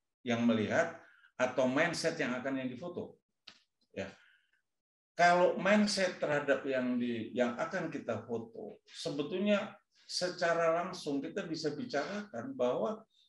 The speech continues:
eh, dia mau melakukan itu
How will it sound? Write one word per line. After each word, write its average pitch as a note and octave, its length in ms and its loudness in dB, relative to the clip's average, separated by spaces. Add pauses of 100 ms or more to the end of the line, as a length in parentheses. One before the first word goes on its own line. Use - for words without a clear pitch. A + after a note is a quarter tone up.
(540)
eh, D3+ 640 2 (1800)
dia F3+ 560 4 (260)
mau D#3+ 400 4
melakukan D#3 880 2
itu D3+ 400 -4